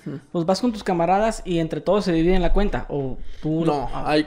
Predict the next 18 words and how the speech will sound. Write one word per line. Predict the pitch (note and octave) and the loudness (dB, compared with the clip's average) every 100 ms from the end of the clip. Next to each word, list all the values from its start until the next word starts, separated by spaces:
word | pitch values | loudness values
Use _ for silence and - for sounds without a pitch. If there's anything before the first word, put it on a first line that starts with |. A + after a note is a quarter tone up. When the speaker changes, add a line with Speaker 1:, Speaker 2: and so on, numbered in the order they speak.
| - | 2
Speaker 1:
hay, | D3+ C#3+ | 0 2
o | D3 D#3 | 2 2
sea, | D#3 | 2
hay | D#3 | 0
cuatro | E3 F3+ F#3+ G3+ | 2 2 2 2
los | D3 B2+ | 2 2
de | A#2+ | 2
ley | D3+ G3+ - - _ _ | 4 2 -2 -20 _ _
con | - C#3+ B2+ | -4 -2 -2
los | - | -6
que | - | -6
siempre, | C#3+ - C#3+ | -6 -2 0
este, | C3 C3 - A#2 G#2 | 0 -2 -6 -4 -4
dividimos. | A#2 A#2+ A#2+ B2+ A#2 - - - - _ _ _ _ _ _ _ _ _ _ | -6 -8 -6 -6 -8 -12 -18 -20 -20 _ _ _ _ _ _ _ _ _ _
Los | D3 C#3 | -4 -2
otros, | D#3 D#3+ D#3+ | 0 0 -2
pues, | - B2+ B2+ | -6 -12 -2
luego, | C#3+ C#3+ D3 C#3+ | 2 4 4 0